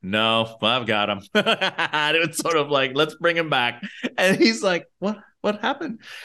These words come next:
Oh, oh my God. She deleted the extraneous subroutines. He's totally fine. He's not gonna decompile. <laughs> Janeway hands him back the mobile emitter, and Paris ends the scene by saying, "Anything else you'd like to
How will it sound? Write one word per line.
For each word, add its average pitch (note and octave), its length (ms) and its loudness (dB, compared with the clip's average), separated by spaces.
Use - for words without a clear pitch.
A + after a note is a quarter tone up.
Oh, C#3 540 4
oh C3 240 2
my G#2+ 160 -6
God. A2+ 420 -6
She - 120 -4
deleted G#2+ 380 2
the A2+ 100 0
extraneous G#2 480 0
subroutines. F2+ 580 -6
He's - 140 -12
totally F2+ 320 -4
fine. F#2+ 580 -4
He's D#2 180 -16
not D#2 180 -8
gonna G#2 140 -4
decompile. F#2+ 760 -2
<laughs> - 200 -20
Janeway C#3 600 2
hands A2 240 -4
him A2 100 -2
back G#2 260 0
the G#2+ 80 -2
mobile G2 400 0
emitter, F2+ 400 -4
and A2 180 -4
Paris A2+ 500 2
ends G#2 260 -6
the G2+ 100 -6
scene G2 280 -4
by F2+ 140 -2
saying, F2 440 -4
"Anything F3 340 0
else A#3+ 240 0
you'd A3 140 -4
like A3+ 220 -4
to A3 600 -4